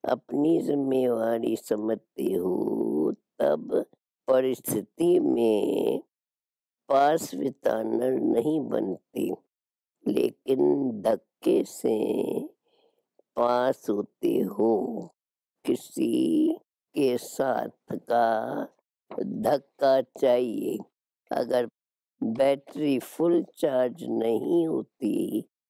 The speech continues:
तो कार को धक्के से चलाते हैं ना, तो धक्का अकेला तो नहीं देंगे, साथ चाहिए। इसलिए वरदानी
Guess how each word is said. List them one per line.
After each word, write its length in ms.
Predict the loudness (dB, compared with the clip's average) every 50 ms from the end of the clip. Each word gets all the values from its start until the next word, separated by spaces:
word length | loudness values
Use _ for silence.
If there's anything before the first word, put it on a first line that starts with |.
| _ _ _ _ _ _
तो 160 | 0 0 0
कार 1120 | 0 _ _ _ _ _ -2 0 0 2 2 2 2 2 2 2 0 0 2 0 0 0 -2
को 640 | -6 _ -4 0 0 2 2 0 0 0 0 0 -2
धक्के 680 | -2 -2 -2 0 -2 -2 _ _ _ -2 0 0 0
से 240 | 0 -2 -2 -2 -2 -4 _
चलाते 600 | -2 -2 0 0 0 0 -2 -2 _ _ -6 -4
हैं 440 | -2 -2 -2 -2 -4 -4 -6 -6 -4
ना, 280 | -4 -2 -2 -4 -6 -8 _ _ _ _ _ -20 -20 -20 _ _ _ _ _
तो 100 | -2 -2
धक्का 580 | -2 -2 -2 0 -2 -2 -2 _ _ 0 2 2
अकेला 720 | 2 2 0 0 -4 _ _ 0 0 0 2 0 0 -2
तो 240 | -2 -2 -2 -2 0
नहीं 420 | 0 2 0 0 0 2 2 2 0
देंगे, 640 | 0 -2 -2 0 0 -2 -4 -4 -4 -4 -4 -4 -4 -6 -10 _ _ _ _ _ _ _ _ _
साथ 600 | -12 -8 -2 0 2 2 2 0 -2 _ -8 -20 _ _
चाहिए। 760 | 2 2 4 4 2 0 -2 -2 -2 -2 0 0 0 0 0 -2
इसलिए 600 | -2 -6 -6 -6 -4 -2 0 0 0 2 0 0
वरदानी 1080 | 0 0 0 0 -2 -2 -4 -8 -6 -4 -4 -2 -2 -2 -4 -4 -2 0 -2 -2 -4